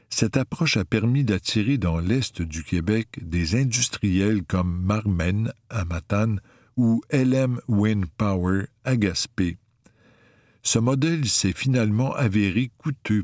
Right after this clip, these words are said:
pour la société québécoise, puisque cette décision a provoqué des surcoûts pour les consommateurs d'Hydro-Québec. Puisque la société d'État s'est engagée par contrat à acheter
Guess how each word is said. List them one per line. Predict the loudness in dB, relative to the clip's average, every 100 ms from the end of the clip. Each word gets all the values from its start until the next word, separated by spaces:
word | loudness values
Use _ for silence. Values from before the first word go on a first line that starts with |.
| -2
pour | -2
la | 0 0
société | 0 0 -2 -2 -2
québécoise, | -2 -2 -2 -2 0 0 -2 -6 -10 -18 -20 -20 _
puisque | -2 -2 0 0
cette | 0 0 0
décision | 0 0 0 -2 0 0 0
a | -2
provoqué | -2 -2 0 0 0 -2 0
des | 2 0
surcoûts | 0 0 -2 -4 -8 -4 -2 -2 _ _ _
pour | -4 -2
les | -4
consommateurs | -2 -2 0 0 0 0 0 0
d'Hydro-Québec. | -2 -2 0 0 0 -2 -2 -6 -8 -20 _ _ -20 _ _ _ _
Puisque | -2 0 0
la | 2 2
société | 2 0 2 0 0 0
d'État | 0 0 0 0
s'est | 2 2
engagée | 2 2 2 2 2 0 0
par | -2 -4
contrat | -2 -2 -2 -2 -2
à | 0 0
acheter | 2 0 -2 -2